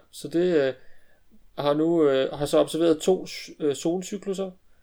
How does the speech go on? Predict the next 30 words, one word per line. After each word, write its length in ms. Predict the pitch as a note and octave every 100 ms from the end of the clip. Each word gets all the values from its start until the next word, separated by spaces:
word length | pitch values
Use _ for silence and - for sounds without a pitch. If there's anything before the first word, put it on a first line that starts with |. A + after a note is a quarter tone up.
| _ - -
Solen 280 | - D3 C#3
har 100 | C3+
sådan 140 | D#3
en 40 |
cyklus 460 | C#3+ E3 D3+ D#3 D3
med, 180 | C#3 C3
hvor, 160 | C3 B2
hvor 120 | C3
aktiv 500 | C#3+ C3 - D3 C3
den 80 | C3
er 140 | C3+ -
på 60 |
elleve 320 | D3+ D3+ E3 E3
år. 320 | D#3 D3+ -
Så 100 | - D3+ C3+ -
det 80 |
kan 80 | C3
være, 80 | C3
at 60 | C3
den 80 | B2+
starter 220 | C#3 C3+
med 100 | C3
at 60 |
være 80 | C3
meget 180 | C#3+ C#3+
aktiv 280 | C#3 - D3+
et 120 | F#3
år, 180 | F3+ -
og 60 | -
så 120 | D#3